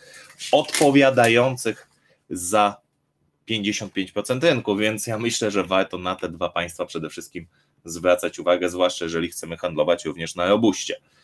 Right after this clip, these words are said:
bo wiem, że większość i tak handluje na arabice.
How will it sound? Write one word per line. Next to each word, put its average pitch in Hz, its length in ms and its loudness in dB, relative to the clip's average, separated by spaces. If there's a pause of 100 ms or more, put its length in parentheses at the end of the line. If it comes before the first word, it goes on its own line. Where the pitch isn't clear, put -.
(280)
bo 92 100 -6
wiem, 104 200 2
że 90 120 -2
większość 92 420 -4
i 82 60 -14
tak 90 180 -2
handluje 82 380 -2
na 82 100 -2
arabice. 80 500 -2